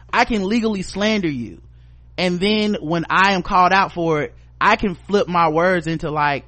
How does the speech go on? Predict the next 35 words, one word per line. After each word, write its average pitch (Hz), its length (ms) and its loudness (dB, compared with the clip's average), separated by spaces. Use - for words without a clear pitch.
"But 139 180 -4
this 196 160 2
is 190 80 -8
why 165 480 2
I 190 140 4
should 185 180 -2
be 180 120 0
able 165 180 2
to 151 80 -4
do 208 200 -2
that, 160 320 0
and 156 160 -2
the 139 60 -4
person 180 400 -2
that 160 140 -2
was 139 120 -4
slandered 180 480 -4
should 170 180 -4
not 175 200 2
have 180 160 2
a 151 80 0
right 170 360 2
to 180 100 -2
defend 208 340 0
themselves." 123 580 -8
You 202 120 2
know 247 80 6
what 233 80 6
I'm 220 80 2
saying? 247 400 -2
Like, 208 220 0
it's 220 160 0
crazy. 247 760 -2
It's 202 220 -2
like, 170 340 -2